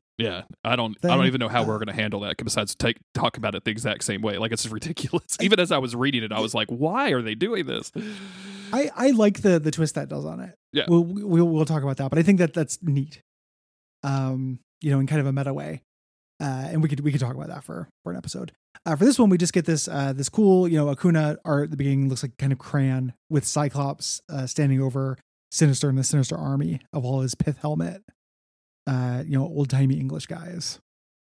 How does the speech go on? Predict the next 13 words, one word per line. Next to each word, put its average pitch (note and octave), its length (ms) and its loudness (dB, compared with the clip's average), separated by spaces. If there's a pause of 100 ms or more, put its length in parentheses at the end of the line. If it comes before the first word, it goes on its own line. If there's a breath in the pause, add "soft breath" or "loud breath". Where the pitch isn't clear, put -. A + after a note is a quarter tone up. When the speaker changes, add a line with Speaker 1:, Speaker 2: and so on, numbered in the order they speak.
(180)
Speaker 1:
Yep. - 140 -2 (160)
Speaker 2:
There. F#3 400 -12
Speaker 1:
And B2+ 100 -2
we're C#3 100 0
gonna C#3+ 120 -2
start B2+ 260 -2
out B2 220 -2
at A2 120 -10
the G2+ 200 -8
office C#3 340 0
of - 140 -8
Katie A#2+ 260 -2
Kildare, C3 640 -2